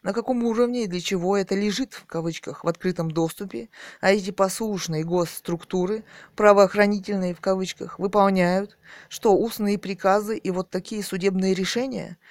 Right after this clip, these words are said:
например, осудить меня, многоточие. Но за что, вопрос. Это не важно, главное осудить.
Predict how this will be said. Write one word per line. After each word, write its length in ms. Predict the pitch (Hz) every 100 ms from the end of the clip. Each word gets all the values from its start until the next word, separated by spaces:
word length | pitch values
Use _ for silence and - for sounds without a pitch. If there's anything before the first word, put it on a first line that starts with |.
| - - -
например, 420 | 185 196 196 190
осудить 420 | 175 - 185 190 202
меня, 460 | 190 185 214 240 -
многоточие. 720 | 180 170 170 160 - - - _ _ - - -
Но 240 | 185 196
за 180 | 185 196
что, 380 | 196 - 196 160
вопрос. 580 | 160 156 156 117 - -
Это 240 | - 190 196
не 140 | 190
важно, 420 | 175 160 160 175
главное 460 | 180 170 156 156 160
осудить. 580 | 160 202 180 151 -